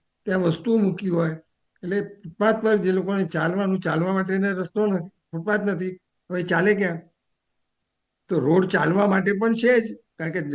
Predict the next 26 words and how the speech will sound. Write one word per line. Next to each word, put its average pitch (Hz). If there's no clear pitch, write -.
ફૂટપાથ 165
જ 196
ના 208
હતો 220
તો 233
એને 233
ચાલવું 220
જ 233
પડે 220
રોડ 190
ઉપર. 170
એટલે 202
કે 214
આપણે 185
ત્યાંની 170
જે 170
વ્યવસ્થા 147
શક્તિ 165
છે 170
મારી 143
દ્રષ્ટિએ, 151
એ 196
પૂરતી 196
છે -
જ 165
નહીં. 123